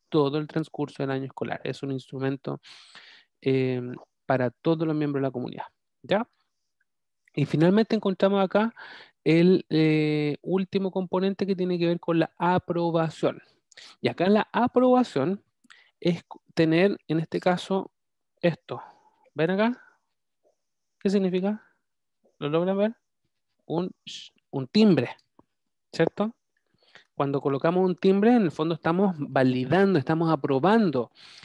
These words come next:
estamos respaldando. Y en este caso, una cosa es que se pueda hacer participar a la comunidad,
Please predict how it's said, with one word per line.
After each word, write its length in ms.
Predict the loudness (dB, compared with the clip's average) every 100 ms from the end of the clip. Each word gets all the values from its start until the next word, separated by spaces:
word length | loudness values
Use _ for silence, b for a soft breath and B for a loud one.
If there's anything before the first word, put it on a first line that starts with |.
| B
estamos 340 | -4 -2 0
respaldando. 1120 | 2 4 4 2 0 4 4 4 2 0 -4 -12 B B B B B B
Y 100 | 0
en 60 | 2
este 260 | 2 2
caso, 480 | 2 0 0 -4 -6 _ _ _ _ _ _ _ _ _ _ _
una 240 | 0 2 2
cosa 260 | 2 2 0
es 60 |
que 100 | 0
se 120 | 0
pueda 380 | 2 4 4 2 _ _ _ _ _ _
hacer 260 | -4 2 2
participar 600 | 2 -2 -4 -6 -4 -2
a 60 | 0
la 100 | 0
comunidad, 640 | 0 2 4 6 6 4